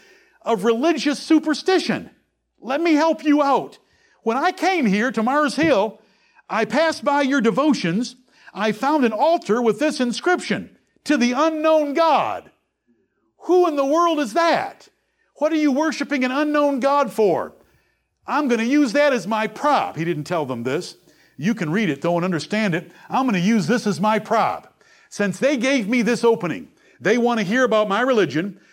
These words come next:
they wanna hear about Jesus Christ, and they acknowledge that there's probably some God out there they haven't discovered yet and given an altar and a temple to, though they have thousands of them.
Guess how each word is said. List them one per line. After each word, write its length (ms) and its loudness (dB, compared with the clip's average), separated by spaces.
they 140 2
wanna 260 0
hear 200 0
about 300 0
Jesus 380 -2
Christ, 500 -2
and 280 -2
they 180 2
acknowledge 560 0
that 100 -2
there's 180 0
probably 440 0
some 300 -2
God 300 0
out 200 0
there 200 2
they 220 0
haven't 260 0
discovered 500 -2
yet 360 -2
and 220 -2
given 220 0
an 80 -2
altar 340 0
and 80 -2
a 60 -2
temple 360 -4
to, 240 0
though 260 2
they 200 2
have 260 2
thousands 540 -2
of 180 -2
them. 240 -12